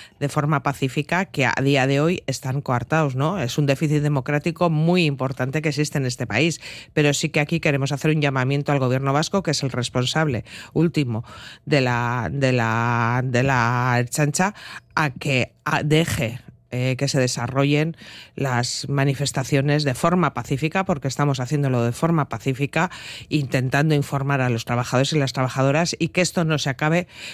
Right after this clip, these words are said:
convirtiendo en un conflicto de otra índole que, desde luego, nosotros no queremos.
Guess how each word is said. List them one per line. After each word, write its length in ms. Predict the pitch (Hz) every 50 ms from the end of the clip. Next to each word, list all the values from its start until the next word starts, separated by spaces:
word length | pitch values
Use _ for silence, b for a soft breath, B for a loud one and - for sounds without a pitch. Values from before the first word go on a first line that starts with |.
| B B
convirtiendo 920 | - - 160 147 147 131 143 156 143 127 - 160 160 160 170 175 190 - -
en 180 | 156 160 147 139
un 80 | 143
conflicto 580 | 135 - 143 139 131 - 151 151 - - 160 151
de 100 | 147 143
otra 200 | 139 - 143 135
índole 320 | 139 139 147 156 170 170 -
que, 120 | - 135
desde 240 | 127 127 120 - 113
luego, 220 | 117 123 131 135
nosotros 440 | 127 117 113 - 117 - 120 117 113
no 120 | 117 110
queremos. 420 | - 107 98 101 92 92 - -